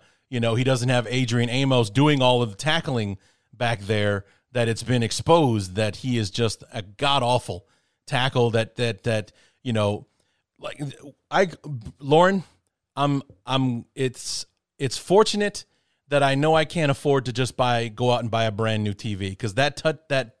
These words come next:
that tackle attempt he made against, um, uh, Kareem Hunt in the Cleveland game made me wanna break my goddamn television. Um, he comes flying in with his head down,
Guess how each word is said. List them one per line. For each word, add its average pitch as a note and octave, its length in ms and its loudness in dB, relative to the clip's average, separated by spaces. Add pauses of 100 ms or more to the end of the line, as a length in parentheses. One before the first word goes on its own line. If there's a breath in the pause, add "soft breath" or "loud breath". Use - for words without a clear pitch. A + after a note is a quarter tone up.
that A#2 180 -6
tackle F3+ 500 -2 (260 soft breath)
attempt D3+ 380 -2
he D#3 140 -6
made A#2+ 460 -2 (280 soft breath)
against, A#2 520 -4
um, G2 500 0 (920)
uh, A#2 180 -4
Kareem C#3+ 340 2
Hunt A2 420 -2 (380)
in A2+ 240 0
the G#2+ 140 0
Cleveland G#2+ 520 -4
game F2+ 180 -14 (800)
made C#3 400 2
me C3 220 2
wanna A2+ 280 0
break G#2 300 -4
my G2 140 -4
goddamn F#2 420 -10
television. D2+ 540 -16 (560)
Um, G2 460 -4 (180)
he B2+ 140 -6
comes D3 340 0
flying D#3 540 0
in D3 280 0 (220 soft breath)
with C3 160 -2
his A#2 140 -2
head D3 300 -2
down, A#2 500 0